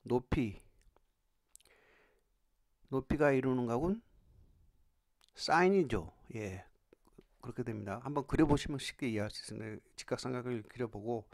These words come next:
직각삼각형 안에는 각이 세 개가 있잖아요. 세 개, 세 개가 각각이 사인, 코사인, 탄젠트 이렇게 각을 이루고 있어요.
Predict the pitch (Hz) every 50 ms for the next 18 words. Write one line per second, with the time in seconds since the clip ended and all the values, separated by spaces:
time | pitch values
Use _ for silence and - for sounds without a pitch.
0 | - - - - - - - - - - - - - - 156 139 - - 165 151
1 | 147 - 147 139 139 143 147 135 113 - - - 127 131 117 - 156 151 151 143
2 | 127 113 98 - 120 110 117 113 113 104 - - 131 120 - - - - - 151
3 | 143 143 131 117 107 120 127 127 120 - - - - - - 131 123 123 120 107
4 | 104 - _ - - - - - - - _ _ _ _ _ _ - - _ _
5 | _ _ _ _ _ _ _ _ - - 139 135 143 147 143 139 139 - - -
6 | 143 143 143 131 - 147 147 143 143 139 120 - - 123 117 117 120 113 - 123
7 | 113 101 - - - - - 110 123 127 110 110 110 123 120 120 107 98 - -
8 | 110 98 95 101 113 120 -